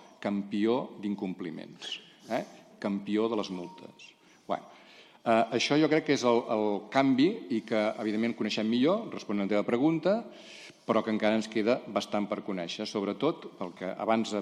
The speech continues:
també apuntava, tenim una completa desconnexió entre el que és l'estructura i el que és el funcionament. La directiva Mar de l'Aigua, de fet, ni l'esmenta, eh? Per tant, tot això ens falta. I això, per tant, ens, diguem,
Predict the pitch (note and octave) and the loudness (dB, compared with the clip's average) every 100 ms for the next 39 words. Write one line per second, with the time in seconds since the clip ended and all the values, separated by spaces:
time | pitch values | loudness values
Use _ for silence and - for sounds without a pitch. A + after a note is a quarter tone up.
0 | F2+ G#2 G#2 A2+ A2 A2+ C3+ E3 F#3+ - | -4 -4 -4 -2 -2 0 0 0 -6 -12
1 | - - - _ G#2+ A2+ A#2 G#2 G#2 A2 | -20 -20 -20 _ -2 0 2 0 -2 -2
2 | G2+ G#2 F#2+ - G#2 G2+ - C3 F3 G3+ | -2 -4 -6 -4 -4 -4 -2 0 0 -2
3 | A2+ G#2 G#2 - G#2+ G2+ - G#2 G2 C#3+ | -6 -4 -6 -4 -4 -4 -8 -8 -6 -2
4 | E3+ A3+ - - - - - G#2 G#2+ F#2+ | -2 -2 -10 -20 -20 -12 -4 -2 -2 -6
5 | F#2+ F#2+ F2+ E2 D#2+ E2+ - _ _ - | -6 -8 -8 -12 -12 -16 -20 _ _ -10
6 | G2 F#2 G#2 G2+ G2 G#2 A2 C#3 - G#2 | -6 -2 0 2 2 2 2 0 -2 -6
7 | F2+ G#2 G#2+ A2 F#2 F#2 F2 D#2+ - - | -4 -4 -2 -2 -2 -6 -8 -10 -16 -20
8 | _ _ - G3+ - _ _ - - G2+ | _ _ -14 -14 -16 _ _ -12 -8 -2
9 | G2+ F#2 G2+ - G#2 - F2+ F2+ F#2 - | -2 -2 -6 -6 -6 -4 -6 -6 -14 -18
10 | _ _ - F#2+ F2+ G2+ - F#2 G#2 F#2 | _ _ -10 -4 -4 -6 -8 -8 -8 -6
11 | G2+ G#2 G2 - - - - - - G2+ | -4 -4 -6 -12 -20 -20 -20 -16 -6 -2